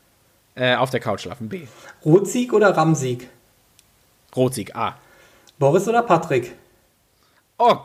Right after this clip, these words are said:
Speaker 1: Gott,
Speaker 2: <laughs>
Speaker 1: wie gemein ist das
Speaker 2: Du hast
Speaker 1: denn?
Speaker 2: deine Joker
Speaker 1: Und
Speaker 2: schon
Speaker 1: ich hab
Speaker 2: verkauft.
Speaker 1: keinen Joker mehr.
Speaker 2: <laughs>
Speaker 1: Ja, dann, dann muss ich, dann nehme ich, Boris ist länger dabei.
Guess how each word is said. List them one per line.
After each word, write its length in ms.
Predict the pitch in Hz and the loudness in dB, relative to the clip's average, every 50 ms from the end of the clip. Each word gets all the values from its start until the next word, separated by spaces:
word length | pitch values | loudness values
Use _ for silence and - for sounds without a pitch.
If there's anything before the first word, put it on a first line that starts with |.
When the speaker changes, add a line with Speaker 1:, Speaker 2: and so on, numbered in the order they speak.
| - - - | -12 -2 2
Speaker 1:
Gott, 280 | 220 226 185 156 131 | 2 4 4 4 4
Speaker 2:
<laughs> 260 | - 240 220 208 190 175 | 4 6 6 6 4 2
Speaker 1:
wie 60 | 196 | 2
gemein 300 | 185 175 175 180 185 185 | 0 2 0 0 0 -2
ist 220 | 190 175 - - - | -4 -4 -6 -2 0
das 140 | 180 180 196 | 2 2 4
Speaker 2:
Du 60 | 196 190 | 4 4
hast 100 | 175 - 147 | 4 4 2
Speaker 1:
denn? 60 | 131 | 0
Speaker 2:
deine 240 | - - - 202 202 196 | -2 -2 -2 -2 -4 -2
Joker 360 | - 196 190 196 202 214 214 226 | -2 0 0 0 -2 -4 -4 -2
Speaker 1:
Und 60 | 214 | -2
Speaker 2:
schon 80 | 165 175 | -2 -2
Speaker 1:
ich 100 | - - | 0 0
hab 120 | 190 196 202 | 0 0 0
Speaker 2:
verkauft. 160 | - 208 180 | -2 -2 0
Speaker 1:
keinen 200 | 185 196 214 208 | 2 2 0 0
Joker 380 | 190 202 214 226 214 202 175 156 | 0 2 2 2 2 0 0 0
mehr. 220 | 147 139 131 127 | 0 -2 -2 0
Speaker 2:
<laughs> 180 | 160 175 170 160 | 0 0 0 0
Speaker 1:
Ja, 180 | 151 160 170 165 170 165 160 160 | 0 0 0 -2 -4 -8 -6 0
dann, 260 | 165 170 180 196 202 - 165 | 2 2 2 0 -2 -6 0
dann 380 | 165 170 175 185 185 185 175 170 | 0 2 2 2 -2 -6 -8 -6
muss 160 | 165 180 175 | -6 -4 -2
ich, 180 | 190 180 170 - | -4 -4 -4 -2
dann 140 | - 156 165 | -2 -2 0
nehme 120 | 175 185 | 0 -2
ich, 120 | 185 160 165 | -4 -6 -8
Boris 340 | 160 151 143 170 185 202 180 | -10 -2 0 2 4 4 2
ist 120 | 170 160 - | 0 -2 -4
länger 200 | 165 165 165 156 | -4 -2 0 0
dabei. 400 | 151 143 135 127 127 123 123 127 | 2 2 4 4 4 4 2 0